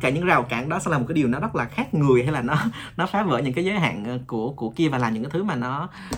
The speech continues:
nó gọi là nó thay đổi hệ thống thì Hiếu không, không, không, không, không nghĩ như vậy. Nhưng những thứ rất là đơn giản, rất thiết thực thôi. Thì Hiếu thấy có hai thứ mà Hiếu rất muốn gửi gắm. Và nếu Hiếu là bước chân vào giáo dục phổ thông và Hiếu nhận một cái lớp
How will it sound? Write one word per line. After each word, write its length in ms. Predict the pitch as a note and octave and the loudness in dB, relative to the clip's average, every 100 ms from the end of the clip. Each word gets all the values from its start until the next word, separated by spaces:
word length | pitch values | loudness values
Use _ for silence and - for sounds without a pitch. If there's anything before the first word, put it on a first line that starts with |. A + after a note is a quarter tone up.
| - | -6
nó 380 | D3+ D#3 E3 E3+ | -6 -4 -2 -4
gọi 180 | D3+ A#2 | -2 -2
là 60 | |
nó 140 | B2 D3+ F#3 F#3 - _ | -2 -4 -8 -12 -18 _
thay 140 | - | 0
đổi 160 | F#3 C#3+ | 2 4
hệ 160 | C3+ A#2 | 2 2
thống 240 | - B3 F4 | 2 0 0
thì 100 | B2+ | 0
Hiếu 100 | C3 | 0
không, 180 | F#3+ | -2
không, 160 | F3 F3 | -4 -6
không, 160 | E3+ E3 | -6 -8
không, 180 | - | -8
không 140 | E3 E3 | -6 -4
nghĩ 100 | - | -4
như 140 | F3 | -4
vậy. 180 | D3+ G#2 | -4 -6
Nhưng 160 | B2 D3+ | -4 -2
những 120 | A#2+ | -2
thứ 80 | C3 | -2
rất 120 | A3 | -2
là 80 | G#3 | -2
đơn 220 | C3 C#3+ | -2 -2
giản, 140 | A#2+ E3+ | -4 -6
rất 100 | F#3+ | -6
thiết 120 | A3 | -6
thực 120 | C#3+ | -8
thôi. 300 | - - C#3 B2+ - - - - _ - | -10 -10 -8 -10 -16 -18 -20 -20 _ -2
Thì 80 | |
Hiếu 180 | B2 C#3 | 0 0
thấy 140 | E3+ E3+ | -2 -6
có 100 | F#3+ | -4
hai 180 | E3+ D#3+ | -4 -4
thứ 260 | D#3+ F3 | -2 -2
mà 100 | A3+ | -4
Hiếu 200 | B2 B2 | -6 -6
rất 160 | D3+ D3+ | -6 -4
muốn 120 | F3+ | -2
gửi 200 | G3+ G#2 | -2 -4
gắm. 240 | B2+ C#3+ G#3+ | -6 -4 -4
Và 100 | A#2 | 2
nếu 280 | C3+ G3 B3 | 4 4 2
Hiếu 240 | G#3+ B3 | 0 0
là 260 | D#4 C#3 A#2 A2+ - - - | -2 -4 -4 -6 -12 -20 -8
bước 180 | - A#3+ | -2 -2
chân 140 | - D3 | -2 -2
vào 100 | B2 | 0
giáo 40 | |
dục 120 | E3 | 0
phổ 80 | - | -2
thông 180 | A#2+ D#3 | -4 -4
và 80 | C3 | -4
Hiếu 80 | D3+ | -4
nhận 200 | F3 G#2+ | -4 -4
một 60 | A2+ | -6
cái 100 | |
lớp 100 | D3 | -8